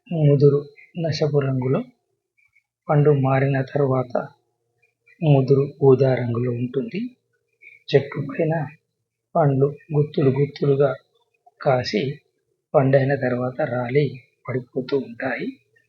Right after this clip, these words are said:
భారతదేశంలో ఇష్టంగా తినే పండ్లు, అత్యంత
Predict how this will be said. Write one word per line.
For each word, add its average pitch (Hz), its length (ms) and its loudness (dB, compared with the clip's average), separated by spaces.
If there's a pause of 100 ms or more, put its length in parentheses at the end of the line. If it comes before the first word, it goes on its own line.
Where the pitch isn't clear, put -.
(1120)
భారతదేశంలో 143 840 0 (180)
ఇష్టంగా 151 540 4
తినే 147 340 -2
పండ్లు, 120 440 -6 (380)
అత్యంత 147 420 0